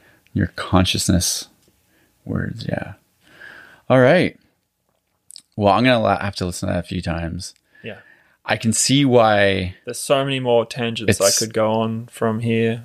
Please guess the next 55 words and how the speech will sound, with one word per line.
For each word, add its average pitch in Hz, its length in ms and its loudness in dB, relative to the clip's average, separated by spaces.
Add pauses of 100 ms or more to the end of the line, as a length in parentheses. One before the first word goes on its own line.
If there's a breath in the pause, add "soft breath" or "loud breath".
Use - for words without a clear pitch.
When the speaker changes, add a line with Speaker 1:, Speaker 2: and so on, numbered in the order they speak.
Speaker 2:
and 110 240 -4
so 113 180 2
many 113 220 2
rabbit 107 400 2
holes 110 300 0
I 104 80 -2
could - 200 -12
go 110 220 2
down. 113 520 0 (880)
But - 260 0
yeah, - 240 -6 (140)
it, 107 240 -2
it, 101 200 -2 (220)
it - 120 -6
would 101 180 -4
take 92 240 0
many, 92 220 -4
many, 82 260 -10
many, 76 340 -14 (120)
many 67 220 -18
more - 260 -20
hours. 76 400 -20 (100)
<laughs> - 80 -14
Speaker 1:
Well, 117 240 2
and, 127 260 0
and 127 440 4
yeah, 156 220 4
like, 95 260 0
I, 104 180 2
I - 140 0
remember 107 360 4
before 98 800 2
I 107 80 2
was 92 140 0
like, 95 160 -2
"Oh, 143 200 2
can - 160 -6
we 123 60 -2
just 123 240 -6 (1000)
section - 360 0
it 151 60 0
like 143 180 0
this?" 165 240 0
Da, 139 160 -2
da, 139 120 -2
da. 131 120 4
And 101 100 0
you're 95 120 0
like, 95 200 -4
"It 87 220 -8
doesn't 80 340 -6
work 87 240 -6
that 85 220 -4
way." 95 320 -6
Speaker 2:
Yeah. 110 220 -4